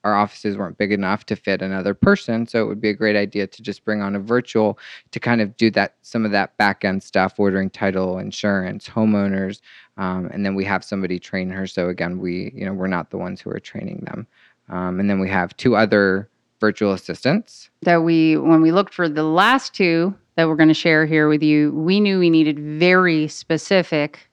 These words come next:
Speaker 2: skills. Um, we, we were struggling to find someone for, uh, video editing, podcast editing. You know, it was taking up a lot of time from our marketing director, and we needed him to be doing other things.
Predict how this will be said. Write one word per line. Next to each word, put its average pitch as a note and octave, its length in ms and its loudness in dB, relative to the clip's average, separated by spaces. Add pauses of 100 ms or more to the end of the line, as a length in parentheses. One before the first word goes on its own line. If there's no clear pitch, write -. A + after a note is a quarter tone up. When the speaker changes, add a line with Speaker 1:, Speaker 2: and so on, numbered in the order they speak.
(120)
Speaker 2:
skills. - 640 -4 (680)
Um, D#3 360 4
we, E3 640 0 (360)
we G#3 180 4
were F#3 160 4
struggling A#3+ 560 4
to F3+ 80 2
find F3+ 420 4
someone E3+ 720 2 (140)
for, E3+ 720 2 (420)
uh, D3 180 -4
video B3 440 6
editing, A#3 600 2 (180)
podcast B3 600 2
editing. A3 640 2 (140)
You G3+ 180 2
know, F#3+ 140 2
it G3+ 60 0
was F#3+ 120 0
taking G3+ 300 -4
up F#3 120 -4
a F3+ 40 -2
lot E3 180 2
of E3 80 -2
time G3 560 2
from F3+ 220 0
our E3 240 6
marketing F#3 420 2
director, D#3 680 0
and E3 200 0
we E3+ 140 2
needed D#3+ 240 0
him E3+ 240 -2
to E3+ 80 -6
be E3 80 -4
doing D#3+ 260 0
other A#3 240 2
things. D#3+ 540 0